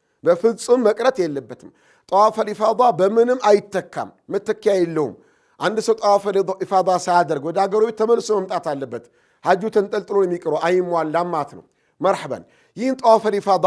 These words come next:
ለማድረግ የምንሄደው ካለው ተጨባጭ አንጻር፣ እ፣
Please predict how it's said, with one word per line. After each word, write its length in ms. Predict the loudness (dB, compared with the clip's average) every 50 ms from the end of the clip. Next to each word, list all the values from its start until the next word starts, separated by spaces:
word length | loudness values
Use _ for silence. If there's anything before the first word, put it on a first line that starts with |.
| 4 4
ለማድረግ 580 | 4 2 2 2 2 2 2 0 0 -2 -2 -4 -8 -12 -14 _ _ _ _ _
የምንሄደው 600 | -6 -4 -2 0 2 2 2 2 2 2 0 0 -2 -4 -12 _ _ _ _ _ _ _ _ -4
ካለው 380 | -2 0 0 0 -2 -4 -4 -2
ተጨባጭ 640 | -2 -4 -2 -2 -4 -6 0 2 4 4 4 2 -4 -8
አንጻር፣ 520 | -6 -6 -6 -6 -8 -4 -2 -2 0 0 -2 -6 -10 _ _ _ _ _ _ _ _ -6
እ፣ 60 | -4